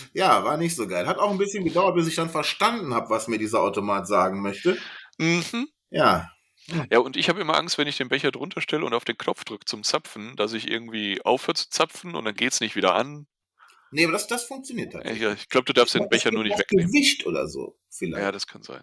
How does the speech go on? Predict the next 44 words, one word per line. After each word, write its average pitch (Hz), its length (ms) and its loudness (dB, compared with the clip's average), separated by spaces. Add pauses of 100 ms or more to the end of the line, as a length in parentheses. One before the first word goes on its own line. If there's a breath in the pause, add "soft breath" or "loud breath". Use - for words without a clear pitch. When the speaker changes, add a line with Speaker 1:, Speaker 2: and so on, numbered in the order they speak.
(160)
Speaker 2:
Ja. - 60 -20 (120)
Oder 113 200 -2
du 107 100 -4
darfst 113 240 4
den 110 80 0
nicht 101 140 -8
wegziehen 92 580 -4
für - 120 -2
Speaker 1:
Ja, 117 120 10
Speaker 2:
eine 95 80 4
längere 95 140 2
Speaker 1:
gut. 98 100 -8
Speaker 2:
Zeit - 260 -16
irgendwie. - 260 -16
Speaker 1:
Ja, - 180 -6 (140)
ja. - 100 -16 (260 loud breath)
Speaker 2:
Wir - 100 8
kommen 240 180 8
vom 226 120 4
Thema 147 260 4
ab. 95 140 -8
Wir 135 80 4
kommen - 200 -8
vom - 240 -10
Speaker 1:
Nee, 180 140 4
Speaker 2:
Thema. 185 160 6
Speaker 1:
macht 196 100 -2
ja 117 100 2
nichts. 87 380 -6
Speaker 2:
<laughs> - 40 2 (960 loud breath)
Ähm, 151 300 10 (320 loud breath)
ja 180 100 10
gut, 202 180 2
das 123 120 4
wär, 165 100 4
ist - 120 0
ja 202 100 4
so 160 140 2
ungefähr 175 400 0
Hotel, 160 400 0
Restaurant. 151 760 0
Also 113 200 0
klar, 123 520 6
ähm, 117 360 -4